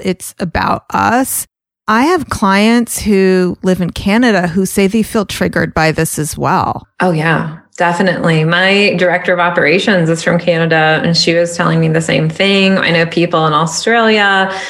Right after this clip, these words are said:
Speaker 2: some people over in Europe, and they're all feeling the energy, and it's affected everyone. And this year has affected people on so many different levels with so many different triggers that have come up.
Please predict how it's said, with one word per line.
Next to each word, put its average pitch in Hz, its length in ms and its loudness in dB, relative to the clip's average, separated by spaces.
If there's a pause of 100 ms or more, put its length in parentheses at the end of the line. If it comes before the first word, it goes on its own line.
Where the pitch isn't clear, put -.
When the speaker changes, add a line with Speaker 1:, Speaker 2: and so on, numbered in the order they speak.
(140)
Speaker 2:
some 175 180 -2
people 175 300 0
over 170 440 0
in 170 140 0
Europe, 202 500 0
and 160 380 0
they're 170 240 0
all 170 760 0
feeling 180 840 -2
the 147 100 -2
energy, - 840 0
and 160 600 0
it's - 540 -2
affected 175 680 -2
everyone. 160 580 0
And 165 180 0
this 220 240 0
year 208 160 2
has 180 140 0
affected 175 540 -2
people 170 240 0
on 160 160 0
so 165 120 -2
many 175 200 2
different 170 320 -2
levels 170 500 0
with 175 120 2
so 175 220 0
many 165 300 0
different 170 580 -2
triggers - 500 -2
that - 120 -2
have 170 140 -4
come 196 140 -6
up. - 260 -6